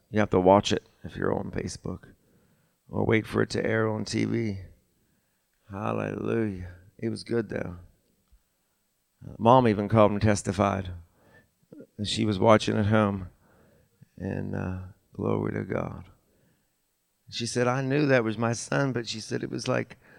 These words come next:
something else was happening. Or something like that. I forget what exactly she said. Uh, she <laughs> said it was like, "I knew that was you, but I didn't recognize that it was you," or something, is all that was being poured out. Hallelujah.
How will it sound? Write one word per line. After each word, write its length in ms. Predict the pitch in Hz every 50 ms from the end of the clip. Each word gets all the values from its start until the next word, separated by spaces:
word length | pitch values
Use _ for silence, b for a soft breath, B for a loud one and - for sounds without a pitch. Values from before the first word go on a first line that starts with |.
| b b
something 460 | b - - 127 123 - - 120 120
else 260 | 123 131 131 110 - -
was 140 | 107 -
happening. 560 | - 120 107 101 - - 87 92 - 92 90 - _ _ _ _ _ _ _ _ _ _ _ _ _ _ _ _ _ -
Or 80 | 107
something 320 | 101 - 123 107 104 110 104
like 140 | 107 110
that. 160 | - 117 113 120
I 20 |
forget 320 | 113 107 110 104 113 107
what 140 | - 98 104
exactly 420 | 104 90 95 107 107 104 - 101 101
she 160 | - 98 98
said. 380 | - - 110 107 104 98 95 90 _ _ _ _ _ _ _ _ _ _ _ - -
Uh, 300 | - - 98 98 - - _ - - -
she 160 | - - 120
<laughs> 60 | -
said 160 | 135 139 131
it 60 | 131
was 180 | 131 131 - -
like, 260 | 131 127 120 - - b b b b 101 b b b
"I 100 | - 127
knew 180 | 131 143 156
that 180 | 156 156 143 127
was 120 | 131 120
you, 160 | 107 131 147 143
but 140 | 127 135
I 100 | 120 127
didn't 220 | 127 135 135 123 123
recognize 680 | 135 143 139 - 127 113 110 117 110 110 107 104 98
that 100 | 110 107
it 80 | 110 123
was 200 | - 107 92 90
you," 240 | 107 107 107 104 104
or 120 | 101 98
something, 500 | - - 113 110 - 113 110 107 104 95 - b b b 92 82 b - -
is 200 | 90 107 101 113
all 240 | 113 120 117 117
that 120 | 117 117 -
was 220 | - 107 98 -
being 300 | - - 120 117 113 113
poured 280 | 101 107 113 117 113 110
out. 440 | 117 120 113 107 - - - - - - - _ _ _ _ _ _ _ _ _ - 104
Hallelujah. 1080 | 98 104 110 113 113 110 107 107 104 104 104 107 113 117 117 113 104 95 95 - -